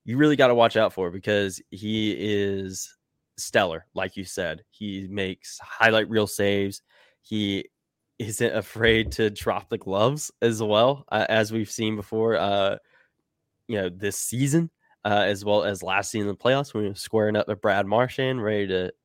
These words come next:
uh, fight him. You know, and he's definitely a guy that can carry this team for a long time.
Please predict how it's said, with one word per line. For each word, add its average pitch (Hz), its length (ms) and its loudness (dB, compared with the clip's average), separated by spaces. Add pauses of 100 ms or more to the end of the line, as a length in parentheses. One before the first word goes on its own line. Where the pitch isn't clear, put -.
(140)
uh, 98 200 -2 (100)
fight 104 240 4
him. 143 340 2 (460)
You 113 140 0
know, 113 180 2 (120)
and 120 600 4 (1080)
he's 113 200 -6
definitely 120 300 4
a 104 40 -2
guy 107 180 6
that 92 140 -4
can 101 120 -10
carry 101 220 0
this 98 180 -2
team 101 160 -4
for 101 120 -2
a 92 40 0
long 92 240 -4
time. 127 360 2